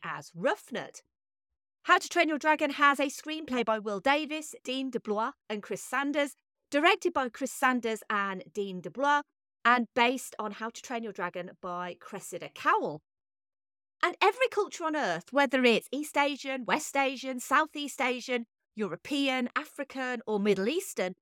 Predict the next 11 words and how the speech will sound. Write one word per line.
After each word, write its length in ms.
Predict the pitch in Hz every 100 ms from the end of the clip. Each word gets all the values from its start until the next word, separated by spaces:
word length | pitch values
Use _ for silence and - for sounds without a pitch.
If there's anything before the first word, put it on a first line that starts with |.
| _ _ -
has 300 | 302 370 480
its 180 | -
own 300 | 440 440 440 403
mythology 640 | 277 349 359 349 254 214 190
surrounding 500 | - 226 196 214 254
dragons 500 | 480 381 214 180 -
or 260 | 247 226 226
dragonic 580 | 160 240 240 202 185 -
creatures 580 | 392 381 - 190 160
like 160 | 180 170
serpents. 680 | - 330 302 - 156 156